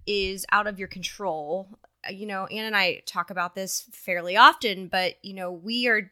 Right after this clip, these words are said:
definitely very active learners and we're still continuing to learn, right? We own this company. There's no one other than each other telling each other to do this.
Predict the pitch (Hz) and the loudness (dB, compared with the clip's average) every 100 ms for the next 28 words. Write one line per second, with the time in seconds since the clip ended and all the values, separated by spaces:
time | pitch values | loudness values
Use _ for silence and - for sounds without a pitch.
0 | _ 202 202 220 196 202 175 175 180 - | _ -2 -2 -4 -8 -8 -8 -8 -6 -6
1 | 151 - 175 185 247 208 139 143 170 185 | -8 -8 -12 -4 -2 -2 -4 -14 -12 -12
2 | 175 175 - 180 180 214 262 339 226 160 | -10 -10 -8 -8 -8 -10 -6 -4 -4 -8
3 | - 165 156 95 156 170 214 214 - _ | -16 -16 -18 -18 -4 0 0 -2 -12 _
4 | _ _ _ _ 214 254 262 269 - 226 | _ _ _ _ -8 -4 0 0 0 0
5 | 220 202 - - 180 185 180 202 240 233 | -2 -6 -8 -8 -10 -10 -10 -8 -6 -6
6 | 208 220 226 214 208 196 175 185 170 175 | -6 -6 -6 -8 -4 -6 -6 -8 -8 -12
7 | 170 165 180 175 190 175 165 190 165 165 | -12 -10 -10 -10 -12 -12 -12 -12 -12 -12
8 | 143 196 220 - 80 233 - - | -10 -8 -8 -8 -8 -8 -8 -10